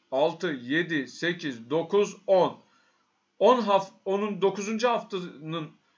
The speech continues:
son günü, bugün yani onuncu hafta bir patlıyor yukarıya.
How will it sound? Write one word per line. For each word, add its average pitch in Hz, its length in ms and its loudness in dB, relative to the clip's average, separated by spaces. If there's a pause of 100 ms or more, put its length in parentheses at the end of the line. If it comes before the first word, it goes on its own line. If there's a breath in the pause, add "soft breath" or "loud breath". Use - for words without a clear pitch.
(220)
son 226 380 2
günü, 196 380 -2
bugün 185 280 0
yani 147 280 0
onuncu 185 460 0
hafta 202 540 0 (640 soft breath)
bir 240 160 0
patlıyor 190 400 0
yukarıya. 190 600 0